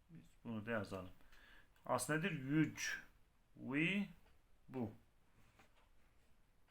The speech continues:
Yüc, vi, bu. Vav'ın harekesini cime verdik. Aynı illetten dolayı. Ne oldu? Yü, cev,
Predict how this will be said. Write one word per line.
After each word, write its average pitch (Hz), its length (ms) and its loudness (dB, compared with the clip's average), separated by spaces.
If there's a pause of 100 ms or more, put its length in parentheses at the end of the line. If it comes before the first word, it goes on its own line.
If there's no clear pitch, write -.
(1400)
Yüc, 123 360 2
vi, 117 160 10
bu. 98 140 0 (420)
Vav'ın 147 260 10
harekesini 139 640 10
cime 143 340 12
verdik. 113 500 6 (320)
Aynı 117 220 4
illetten 104 560 2
dolayı. 120 420 6 (540)
Ne 123 80 0
oldu? 131 460 4 (3750)
Yü, 117 460 2 (1400)
cev, 143 380 4